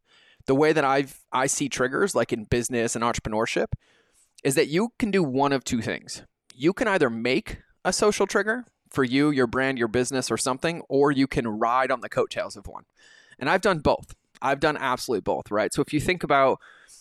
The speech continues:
you know, uh, making one, Nike made one, right? Just Do It. That is, that is a social trigger for them, for sure. Vital Proteins, the collagen company, who I love to pieces 'cause I've been a part of it,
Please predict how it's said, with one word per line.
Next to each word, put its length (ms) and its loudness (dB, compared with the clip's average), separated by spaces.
you 120 0
know, 420 2
uh, 300 -4
making 500 -2
one, 460 -8
Nike 420 -2
made 300 -6
one, 260 -16
right? 400 -4
Just 300 -2
Do 180 -2
It. 140 -12
That 200 0
is, 180 0
that 200 2
is 120 -4
a 60 -2
social 380 0
trigger 260 -2
for 140 -8
them, 280 -12
for 600 -4
sure. 500 -2
Vital 280 2
Proteins, 520 0
the 100 -6
collagen 380 0
company, 360 -8
who 80 -4
I 80 -2
love 400 0
to 200 -10
pieces 480 -4
'cause 180 -8
I've 120 -2
been 120 -8
a 60 -6
part 240 2
of 100 -2
it, 180 -2